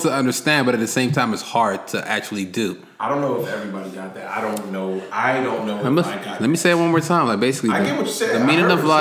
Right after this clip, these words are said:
Speaker 1: life
Speaker 2: said.
Speaker 1: is finding your meaning for
Speaker 2: Your
Speaker 1: life.
Speaker 2: meaning for life.
Speaker 1: For life.
Speaker 2: For living.
Speaker 1: For living. Your meaning for living.
Speaker 2: Right.
Speaker 1: That's the meaning of
Speaker 2: And
Speaker 1: life.
Speaker 2: that's your purpose.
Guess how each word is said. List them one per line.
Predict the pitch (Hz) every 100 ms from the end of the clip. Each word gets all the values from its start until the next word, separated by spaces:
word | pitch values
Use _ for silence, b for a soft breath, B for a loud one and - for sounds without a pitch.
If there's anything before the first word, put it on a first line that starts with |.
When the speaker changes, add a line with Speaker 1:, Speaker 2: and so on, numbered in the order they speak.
| 151
Speaker 1:
life | 147 -
Speaker 2:
said. | -
Speaker 1:
is | 120 120 113
finding | - - 120 123 120
your | 101 117 113
meaning | 110 110 104
for | - - 110
Speaker 2:
Your |
Speaker 1:
life. | 113 110 104
Speaker 2:
meaning | 101 -
for | 98
life. | 92 -
Speaker 1:
For | - 120 110
life. | 110 90 - - -
Speaker 2:
For | 110
living. | 107 95 95 - - -
Speaker 1:
For | - 123
living. | 120 104 90
Your | 95 120 143
meaning | 117 104 92
for | - 98
living. | 90 90 - - _
Speaker 2:
Right. | 131 98 95 -
Speaker 1:
That's | 120 120 - - _
the | -
meaning | 107 107 98
of | 95
Speaker 2:
And | 92
Speaker 1:
life. | 98 107
Speaker 2:
that's | -
your | 95
purpose. | 110 104 - - -